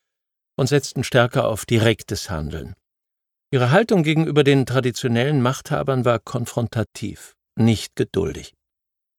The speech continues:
Mitunter ging es ihnen ebenso sehr um soziale Rechte, Mindestlöhne,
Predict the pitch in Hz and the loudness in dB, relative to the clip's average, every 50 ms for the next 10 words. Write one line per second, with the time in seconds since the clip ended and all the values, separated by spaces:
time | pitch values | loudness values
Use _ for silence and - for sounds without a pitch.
0 | _ 131 120 - 139 131 120 127 117 107 - 123 117 113 101 - 113 - 113 110 | _ 0 0 0 0 -2 0 0 0 0 0 -2 -4 -4 -4 -4 -6 -4 -4 -4
1 | 110 - 135 123 123 110 113 113 98 107 117 120 110 104 110 107 - 107 101 - | -4 -4 -4 -4 -4 -4 -4 -4 -2 -2 0 0 0 -2 -2 -2 -2 -4 -6 -6
2 | - - 120 110 113 113 117 123 120 107 120 123 123 - - - 175 170 - _ | -8 -6 -4 -2 -2 -2 -2 -2 -2 -2 -2 -4 -4 -6 -8 -6 -6 -8 -8 _
3 | _ _ _ _ _ _ _ _ _ 107 120 131 127 120 - - - - 120 113 | _ _ _ _ _ _ _ _ _ 2 2 4 2 2 -2 -4 -10 -8 -6 -4
4 | 113 117 117 107 | -4 -4 -4 -6